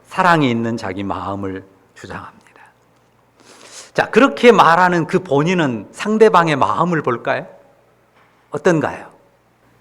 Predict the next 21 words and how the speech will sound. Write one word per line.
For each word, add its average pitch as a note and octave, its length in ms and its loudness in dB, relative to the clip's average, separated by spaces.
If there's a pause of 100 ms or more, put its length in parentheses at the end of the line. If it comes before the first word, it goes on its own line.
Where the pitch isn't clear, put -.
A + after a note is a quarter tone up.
(120)
"내 A3 160 4
마음은 A3+ 360 6
그게 G#3+ 240 2
아니라고 F#3 400 4
왜 F#3+ 120 2
내 F3 120 4
마음을 F3 420 4
모르냐고." C3+ 1300 0
그렇게 A3 220 0
말하는 F#3+ 400 4
사람은 F3+ 340 4
그럼 D#3+ 140 -4
상대방에 F#3+ 640 2
대해서는 B2 680 -2 (920)
마음을 F3+ 520 0
보려고 C3 440 0
정말 G3 540 0
애쓰고 D#3 340 -2
노력합니까? A#2+ 840 -6
여러분은 F3+ 420 6
어떻습니까? B2+ 720 -4